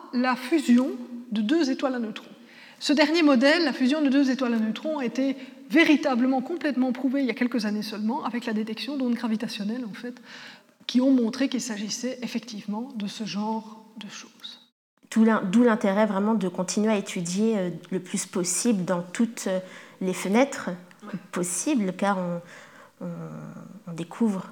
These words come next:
Speaker 2: de nouveaux phénomènes où on peut même, euh, comment dire, euh, confirmer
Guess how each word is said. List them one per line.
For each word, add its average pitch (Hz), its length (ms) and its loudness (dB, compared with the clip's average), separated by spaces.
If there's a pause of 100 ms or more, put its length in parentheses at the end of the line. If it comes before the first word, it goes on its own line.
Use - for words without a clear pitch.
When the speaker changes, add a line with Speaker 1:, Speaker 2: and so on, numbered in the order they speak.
Speaker 2:
de 175 100 -2
nouveaux 190 240 0
phénomènes 202 800 2
où 226 240 6
on 175 60 0
peut 208 260 -2
même, 180 320 -2
euh, 165 160 -2 (920)
comment 160 180 -12
dire, 156 200 -10 (480)
euh, 160 220 -4
confirmer 196 580 0